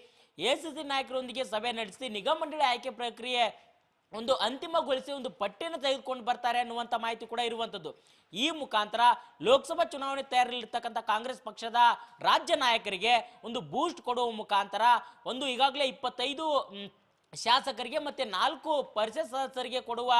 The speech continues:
ಒಂದು ಲೆಕ್ಕಾಚಾರ ಇಟ್ಕೊಂಡಿದ್ದಾರೆ. ಈಗಾಗಲೇ ಕೆಲವೊಂದಿಷ್ಟು ಶಾಸಕರು ಸಚಿವ ಆಕಾಂಕ್ಷಿಗಳಾಗಿ ಅವರು ಅವಕಾಶ ವಂಚಿತರಾಗಿದ್ದಾರೆ ಅನ್ನುವಂಥ ಕೆಲವೊಂದಿಷ್ಟು ಕಾರ್ಯಕರ್ತರು ಕೂಡ ಆಕ್ರೋಶನ ಹೊರ ಹಾಕ್ತಿದ್ದಾರೆ. ಈ ಮುಖಾಂತರ ಅವ್ರನ್ನ ಸಮಾಧಾನ ಪಡಿಸುವಂಥ ಯತ್ನವನ್ನ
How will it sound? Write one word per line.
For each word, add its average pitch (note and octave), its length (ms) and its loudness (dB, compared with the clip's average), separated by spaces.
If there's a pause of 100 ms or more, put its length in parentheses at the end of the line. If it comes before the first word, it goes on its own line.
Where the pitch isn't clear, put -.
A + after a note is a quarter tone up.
(340)
ಒಂದು B3+ 200 -4
ಲೆಕ್ಕಾಚಾರ B3+ 540 0
ಇಟ್ಕೊಂಡಿದ್ದಾರೆ. A#3 680 -2
ಈಗಾಗಲೇ B3 800 0
ಕೆಲವೊಂದಿಷ್ಟು C#4+ 680 -2
ಶಾಸಕರು A#3+ 600 0
ಸಚಿವ G3 380 -2
ಆಕಾಂಕ್ಷಿಗಳಾಗಿ A#3+ 680 -2
ಅವರು A#3 500 -4 (200)
ಅವಕಾಶ B3 420 -2
ವಂಚಿತರಾಗಿದ್ದಾರೆ B3 720 -2
ಅನ್ನುವಂಥ A#3 360 -2
ಕೆಲವೊಂದಿಷ್ಟು A#3 500 -6
ಕಾರ್ಯಕರ್ತರು C4 680 0
ಕೂಡ B3+ 180 -2
ಆಕ್ರೋಶನ B3 380 -2
ಹೊರ G#3+ 180 -4
ಹಾಕ್ತಿದ್ದಾರೆ. G#3+ 880 0 (120)
ಈ A#3 140 -2
ಮುಖಾಂತರ A3+ 460 0
ಅವ್ರನ್ನ A#3 320 0
ಸಮಾಧಾನ B3+ 380 -4
ಪಡಿಸುವಂಥ A#3+ 480 -8
ಯತ್ನವನ್ನ A3 480 -2